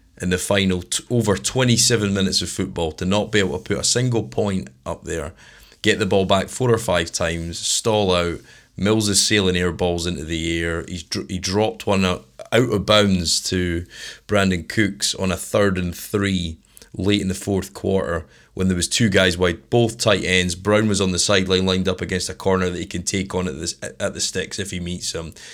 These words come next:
And O J Howard came on a sort of comeback route, wide open, hands out, uh, and the linebacker or safety, I can't remember which one it was, was nowhere near him. Um, so t-,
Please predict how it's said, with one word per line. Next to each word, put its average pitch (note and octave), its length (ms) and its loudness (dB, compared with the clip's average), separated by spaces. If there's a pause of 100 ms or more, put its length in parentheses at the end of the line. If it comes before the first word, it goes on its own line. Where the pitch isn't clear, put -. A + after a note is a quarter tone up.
(320)
And F2 320 0
O A2+ 100 4
J F#2+ 180 2
Howard F#2+ 400 2 (240)
came G#2 200 2
on F#2 60 2
a E2+ 40 0
sort - 160 -2
of - 60 -12
comeback F#2 440 0
route, F2 200 -4
wide F#2+ 260 2
open, E2+ 420 -6 (540)
hands G2 340 2
out, F2 240 2 (360)
uh, E2+ 320 0
and F2+ 120 -2
the F2 60 -4
linebacker F#2 520 0
or E2+ 100 -2
safety, F2 340 -2
I D#2+ 40 -4
can't F#2+ 180 -2
remember E2+ 120 -4
which F2 160 -4
one F#2 100 -2
it D2 40 -4
was, F2 140 -4 (220)
was F#2+ 100 0
nowhere F#2 240 2
near F2+ 160 -2
him. D#2 120 -8 (520)
Um, F2 600 -2 (500)
so G#2 240 2
t-, - 160 -6